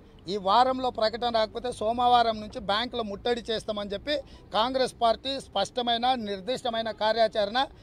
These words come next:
పెద్దలు కోదండరెడ్డి గారు, మహేష్ గౌడ్ గారు, మా ముఖ్యమైన బృందం అంతా వెళ్ళి చీఫ్ సెక్రటరీ గారికి చెప్పి మేము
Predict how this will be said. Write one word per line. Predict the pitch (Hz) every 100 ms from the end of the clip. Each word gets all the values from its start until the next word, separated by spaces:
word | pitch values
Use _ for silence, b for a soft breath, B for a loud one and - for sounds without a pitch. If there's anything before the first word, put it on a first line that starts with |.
| b -
పెద్దలు | 202 233 220
కోదండరెడ్డి | 214 240 240 233 214
గారు, | 240 240
మహేష్ | 208 226 214
గౌడ్ | 220 214
గారు, | 240 226
మా | 208
ముఖ్యమైన | 196 233 233 233 190
బృందం | 208 220 233
అంతా | 233 220
వెళ్ళి | 247 285 B B -
చీఫ్ | 240 240 247
సెక్రటరీ | 247 240 233 220
గారికి | 214 214
చెప్పి | 208 269
మేము | 247